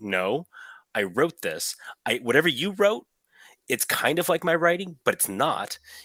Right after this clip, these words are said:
And it's definitely not." And the Bing's like, like, "No, no, no, no, no. This is your writing. Shut the fuck up. I know what I'm talking about." It didn't say "shut the fuck up," but it's like,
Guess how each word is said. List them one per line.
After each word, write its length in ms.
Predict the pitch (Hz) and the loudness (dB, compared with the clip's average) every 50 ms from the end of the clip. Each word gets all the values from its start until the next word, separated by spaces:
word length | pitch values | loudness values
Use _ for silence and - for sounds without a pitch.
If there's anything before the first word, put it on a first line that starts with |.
| - - | -12 -4
And 80 | 120 107 | -4 -4
it's 100 | 95 - | -2 0
definitely 300 | - 131 127 - 135 131 | 4 4 4 4 4 4
not." 120 | 120 113 | 4 4
And 80 | 101 107 | 2 2
the 60 | 98 | 0
Bing's 160 | 120 117 120 | 0 0 0
like, 100 | 120 117 117 | -2 -2 -2
like, 200 | 131 117 - - | -8 -6 0 2
"No, 60 | 165 | 2
no, 100 | 175 180 | 2 2
no, 100 | 185 185 | 0 0
no, 100 | 180 175 | 0 0
no. 240 | 175 170 127 85 - _ _ _ _ _ _ _ - - | 2 2 0 0 -2 _ _ _ _ _ _ _ -6 -2
This 120 | 123 - | -2 0
is 120 | 170 139 | 0 0
your 80 | 151 143 | 0 2
writing. 340 | 120 120 110 92 82 78 - _ _ | 4 4 4 4 0 -6 -14 _ _
Shut 340 | - - - - - 123 - | -6 -4 -4 -2 -2 -4 -4
the 80 | - - | -6 -6
fuck 300 | - - 123 - - - | -2 -2 -2 -2 -2 -6
up. 220 | 85 87 _ - _ _ _ _ _ _ _ _ _ _ _ _ - - | -6 -6 _ -16 _ _ _ _ _ _ _ _ _ _ _ _ 0 6
I 120 | 117 120 | 6 6
know 100 | 113 110 | 6 6
what 80 | 110 107 | 4 2
I'm 80 | 101 98 | 0 0
talking 400 | - - 165 151 - - 104 87 | 0 2 2 0 0 -2 -10 -10
about." 260 | 85 85 87 85 92 | -8 -6 -6 -6 -6
It 60 | 117 | -6
didn't 140 | 127 127 104 | -6 -6 -6
say 80 | - 82 | -8 -10
"shut 140 | 92 87 _ | -12 -14 _
the 60 | - | -14
fuck 140 | - 90 - | -14 -12 -12
up," 80 | 87 - | -10 -8
but 100 | - 101 | -6 -4
it's 80 | - | -2
like, 140 | 113 104 - | -2 -2 -2